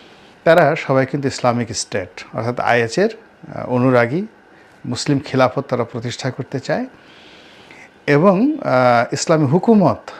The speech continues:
তারা প্রতিষ্ঠিত করে সে এটাকে একেবারে মধ্যপ্রাচ্য থেকে ভারতের, আহ, যেটাকে আমরা গাজোয়ায়ে হিন্দ নামে এসে প্রচার হয়ে আসছে,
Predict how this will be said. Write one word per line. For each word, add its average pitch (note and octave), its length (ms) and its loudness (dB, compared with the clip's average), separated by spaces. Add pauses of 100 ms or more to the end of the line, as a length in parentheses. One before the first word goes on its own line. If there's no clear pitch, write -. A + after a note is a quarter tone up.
(120)
তারা A#2+ 440 2
প্রতিষ্ঠিত C#3 540 -6 (120)
করে C3+ 440 2 (500)
সে A#2+ 260 -2
এটাকে A#2+ 420 0
একেবারে A#2 380 -2
মধ্যপ্রাচ্য B2 720 -4
থেকে A#2 360 -8 (680)
ভারতের, B2 460 2
আহ, - 580 -10
যেটাকে A2 320 -4
আমরা A2+ 140 -2
গাজোয়ায়ে A#2 500 2
হিন্দ C3+ 480 4 (280)
নামে A#2 300 -4
এসে G#2+ 260 -10
প্রচার B2+ 360 0 (100)
হয়ে A2+ 140 -4
আসছে, G#2 360 -2